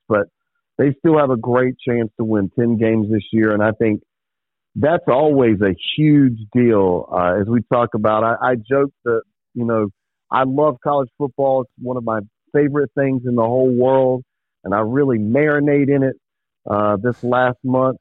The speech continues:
uh, as we, as we wrap it up. And, um, but man, when it comes to our schools in state, it appears that sometimes, man,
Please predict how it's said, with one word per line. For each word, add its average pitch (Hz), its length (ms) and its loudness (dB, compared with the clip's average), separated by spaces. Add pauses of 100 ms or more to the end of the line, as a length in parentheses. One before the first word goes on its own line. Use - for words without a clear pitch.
uh, 104 260 2
as 98 120 -2
we, 117 300 0
as 110 100 -2
we 117 160 2
wrap 123 340 2
it 120 80 0
up. 127 280 2
And, 92 240 -2 (580)
um, 95 540 -2
but 135 180 0
man, 135 160 2
when 131 120 2
it 120 100 -6
comes 143 300 0
to 127 160 -2
our 131 260 0 (100)
schools 143 400 0
in 131 200 0 (100)
state, 143 340 2 (500)
it 120 140 0
appears 139 440 2
that 135 200 -6
sometimes, 127 600 0
man, 127 320 2